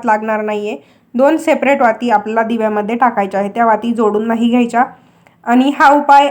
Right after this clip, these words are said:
आपल्याला औदुंबर वृक्ष म्हणजे उंबराच्या झाडाखाली करायचा आहे. तुमच्या घराच्या आसपास उंबराचं झाड असेल तर तिथे तुम्ही हा उपाय करू शकता, किंवा जवळपास स्वामी समर्थ केंद्र असेल, स्वामी समर्थ केंद्रात देखील औदुंबर वृक्ष असतंच असतं,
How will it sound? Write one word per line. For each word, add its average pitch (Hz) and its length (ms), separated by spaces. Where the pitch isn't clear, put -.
आपल्याला 247 480
औदुंबर 277 540
वृक्ष 262 220
म्हणजे 233 360
उंबराच्या 240 460
झाडाखाली 240 520
करायचा 214 400
आहे. 185 160
तुमच्या 240 240
घराच्या 247 400
आसपास 240 380
उंबराचं 233 380
झाड 247 240
असेल 240 340
तर 247 120
तिथे 240 240
तुम्ही 247 280
हा 247 120
उपाय 233 300
करू 240 200
शकता, 247 380
किंवा 247 180
जवळपास 233 520
स्वामी 240 260
समर्थ 247 380
केंद्र 247 340
असेल, 240 340
स्वामी 226 300
समर्थ 240 340
केंद्रात 240 400
देखील 240 460
औदुंबर 240 440
वृक्ष 233 240
असतंच 240 500
असतं, 202 280